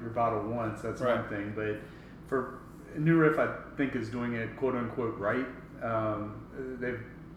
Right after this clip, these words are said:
Speaker 1: been putting out great source products for
Speaker 2: Yeah.
Speaker 1: a long time with the O K I, and this is their foray into their actual distillate,
Speaker 2: Yeah.
Speaker 1: which is very exciting to see.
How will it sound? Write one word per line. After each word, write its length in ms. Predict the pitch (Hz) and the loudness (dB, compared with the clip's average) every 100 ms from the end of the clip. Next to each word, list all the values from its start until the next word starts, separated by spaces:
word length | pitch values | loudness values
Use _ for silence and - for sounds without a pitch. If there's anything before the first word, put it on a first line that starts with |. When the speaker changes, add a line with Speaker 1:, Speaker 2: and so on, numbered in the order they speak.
| - - - - - - | -16 -16 -16 -16 -16 -2
Speaker 1:
been 140 | 135 117 | 0 2
putting 240 | 135 127 | 2 4
out 180 | 120 113 | 4 2
great 220 | 123 113 | 2 0
source 300 | - 147 151 | 2 4 4
products 520 | - 135 127 123 - | 4 4 6 4 2
for 140 | - 117 | -2 2
Speaker 2:
Yeah. 80 | 110 | 2
Speaker 1:
a 40 | |
long 180 | 113 113 | 2 -2
time 320 | 123 117 120 | 0 0 0
with 100 | 107 | -2
the 160 | 110 110 | 0 0
O 100 | 110 | 0
K 220 | 117 107 | 0 2
I, 300 | 110 113 113 | 4 4 2
and 200 | 107 107 | 0 -4
this 140 | 107 | -6
is 140 | 113 - | -8 -4
their 200 | 113 107 | -2 -2
foray 500 | 117 117 110 113 110 | -2 2 2 2 0
into 320 | 110 107 113 | -2 -2 -2
their 180 | 110 110 | 0 2
actual 320 | 107 - 117 | 2 0 -4
distillate, 460 | 107 - 143 135 113 | -4 0 2 4 4
Speaker 2:
Yeah. 100 | 107 | 0
Speaker 1:
which 160 | 95 | -2
is 180 | 104 - - - - - | -6 -8 -14 -16 -14 -10
very 360 | 113 113 113 107 | -2 0 2 0
exciting 440 | - 120 113 110 | 0 0 0 -2
to 80 | 98 | -6
see. 300 | - 120 | -4 -4